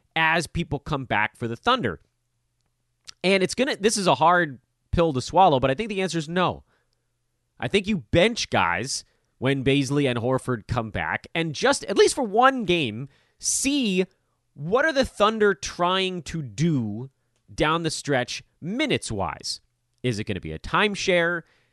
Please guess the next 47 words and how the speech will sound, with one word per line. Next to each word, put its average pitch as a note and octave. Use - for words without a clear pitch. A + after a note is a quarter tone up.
Is C3+
it A#2+
gonna C3
be A#2
one B2+
game B2+
where A2
Horford A#2+
plays C3+
thirty C#3+
minutes B2+
and G2+
then F#2+
he F2+
sits -
for F3+
two F3+
games? D#3
And G2
in G2
those G#3
two C4+
games, A3+
you F#3+
can F#3+
trot E3+
out D#3+
Moses D3+
Brown, D3
Irobi, C#3
and A2+
whoever A2+
else F3+
you E3
wanna D#3+
do. E3
We G3+
just A#3
don't E3
know. F#3+
And F#3
they're A#3+
not F3
gonna A#2
tell B3
us D#3+
either. G#3+